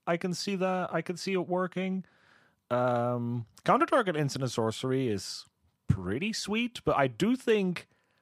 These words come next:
an issue with, and this, this is, goes for every charm, but this is, like, have your choice of two mana spells for three mana that's harder to cast. So I, I do always feel like charms get slightly overrated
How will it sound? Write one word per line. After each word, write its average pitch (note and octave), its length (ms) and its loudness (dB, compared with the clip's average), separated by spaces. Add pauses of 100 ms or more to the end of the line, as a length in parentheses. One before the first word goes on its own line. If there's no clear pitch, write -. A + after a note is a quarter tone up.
(340)
an C3+ 100 0
issue F#3+ 320 2
with, E3 240 2
and C3 160 0
this, - 220 -2
this F#3+ 180 2
is, D3+ 140 0
goes C3 240 2
for - 200 -2
every F2 380 -2
charm, C#2 540 -8
but C3 120 2
this F#3+ 160 2
is, C4+ 200 -2
like, D3+ 320 0 (460)
have C#3+ 220 4
your C#3+ 160 4
choice C3 400 2
of A#2+ 140 -2
two C3 180 2
mana G#2+ 300 -2
spells A#1+ 600 -8 (380)
for B2 220 0
three B2 240 -2
mana A2 340 -2
that's G2 200 -4
harder F#2 280 0
to F2+ 120 -10
cast. - 480 -10 (840)
So C3 640 4 (280)
I, C#3 220 4
I D3 120 6
do F3+ 180 4
always C4 280 6
feel F3+ 180 4
like D3 200 2
charms C#3 440 2
get - 200 -2
slightly D#3 500 0
overrated A3+ 680 0